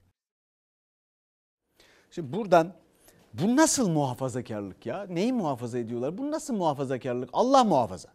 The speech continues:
bu muha-, muha-, bu muhafazakarlıktan. İnanamıyorum ben. Siyasi man-, hani bir şeyi muhafaza etmek, değerler.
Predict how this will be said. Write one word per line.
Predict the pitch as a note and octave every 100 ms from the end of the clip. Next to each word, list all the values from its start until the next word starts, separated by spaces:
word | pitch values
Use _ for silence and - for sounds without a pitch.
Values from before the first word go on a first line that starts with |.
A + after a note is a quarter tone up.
| _ _ _
bu | B2
muha-, | A#2 A2+ G#2+
muha-, | C#3+ D3+ A#2+
bu | F#3
muhafazakarlıktan. | F3+ C#3 C3 A2+ A2 G2 F2+ - - _ _ _ _ _ _ _ _ _ _ _ _ _ _
İnanamıyorum | - C4 D#4+ D4 G#3 D#3+
ben. | C3 -
Siyasi | - - A3+ C4+ - D4+
man-, | C4 A3+
hani | D#3+ G#3 F#3
bir |
şeyi | - A#3+
muhafaza | A#3+ A3+ A3+ A#3+ B3+
etmek, | A#3 F#3+ D3
değerler. | E3+ G3+ G#3 A3 G#3